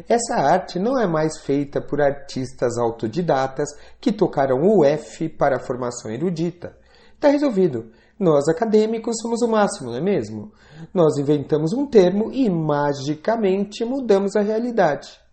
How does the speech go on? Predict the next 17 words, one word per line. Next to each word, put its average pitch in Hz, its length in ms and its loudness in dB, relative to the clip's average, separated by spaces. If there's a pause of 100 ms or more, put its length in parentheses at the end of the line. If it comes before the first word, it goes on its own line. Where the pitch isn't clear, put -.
(800)
Então, 202 380 -2
né? 147 340 -6 (560)
Pois 190 280 2
é. - 240 -12 (1160)
Do 233 160 2
outro 269 400 6
lado, 165 520 4 (400)
Tom 220 180 6
Jobim 165 460 2
foi 123 240 -2
compositor, 196 840 0
maestro, 160 800 -2
pianista, 151 840 -4 (120)
cantor, 151 560 0 (240)
arranjador 175 800 0 (280)
e 196 100 -2
violonista, 170 1080 0